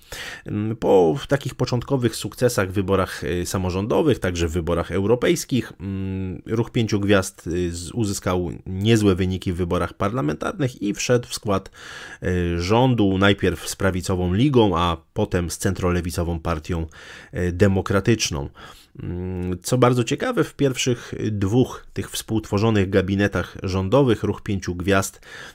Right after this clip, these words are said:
nawet był w stanie wskazywać premiera. Mm, i, i, no, był nim zresztą, y, niezwiązany wcześniej zresztą z polityką, mm, Giuseppe Conte.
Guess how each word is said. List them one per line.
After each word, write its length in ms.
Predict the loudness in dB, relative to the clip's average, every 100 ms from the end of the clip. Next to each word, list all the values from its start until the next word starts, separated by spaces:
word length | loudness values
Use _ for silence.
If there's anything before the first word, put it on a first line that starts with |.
| -10
nawet 580 | -6 0 2 4 0 -2
był 140 | -4
w 100 | -2
stanie 280 | -2 0 -2
wskazywać 720 | -2 -2 0 0 0 -2 -10 _ _ _
premiera. 600 | 0 4 8 8 8 4 -6 -18 -18 _ -8
Mm, 360 | -6 -6 -4 -4 -2 -4 -6
i, 220 | -8 -12 -10
i, 360 | -8 -6 -8 -4
no, 160 | -2
był 300 | -2 4 4
nim 140 | 6 4
zresztą, 460 | 2 0 -4 -6 -6 -10
y, 260 | -8 -6 -6 -8 -4
niezwiązany 580 | -2 0 0 0 0 -2
wcześniej 380 | -4 -6 -6
zresztą 280 | -6 -6 -8
z 60 | -8
polityką, 440 | -6 -6 -6 -6
mm, 480 | -6 -6 -6 -6 -6 -4 4
Giuseppe 460 | 4 4 0 -6
Conte. 520 | -4 0 0 0 -4